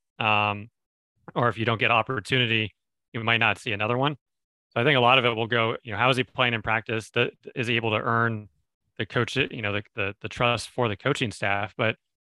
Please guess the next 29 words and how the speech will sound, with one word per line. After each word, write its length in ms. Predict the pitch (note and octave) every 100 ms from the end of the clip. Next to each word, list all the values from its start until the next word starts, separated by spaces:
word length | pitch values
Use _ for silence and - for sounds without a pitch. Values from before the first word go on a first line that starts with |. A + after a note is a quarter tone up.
| _
if 140 | C#3 B2+
he 100 | A2
does, 640 | D3 D#3+ A#2+ A#2+ A2+ - _ - _
he's 140 | A#2+ A2
just 180 | A2+
another, 520 | A#2+ A#2+ A#2 A2+ A2 - _ _
another 280 | A2 A#2 A2
weapon 540 | G#2+ C3 A#2 G#2+ B2 -
that 420 | A2+ G#2+ G#2 - _
could 100 | A2
be 60 |
used 680 | A2 A2+ A2+ G#2+ G2 - - _ _ _
really 180 | B2 C3
at 260 | A2 A2+ A2
the, 200 | G#2+ G#2 -
the 80 |
two 200 | A2+ -
or 100 | A2+
three, 420 | G2+ A2+ A#2+ A2+ A2 _
I 80 | G#2+
would 140 | G#2
say, 320 | - A2+ C3+ C#3 _
and 400 | A#2+ A2+ A2 G#2
especially 400 | G2+ C3 A2+ A#2
as 140 | G#2+ G#2
a, 200 | G2+ G2+ _ _ _ _ - -
as 80 | G#2+
an 60 | A2
outside, 380 | A2 A2 G2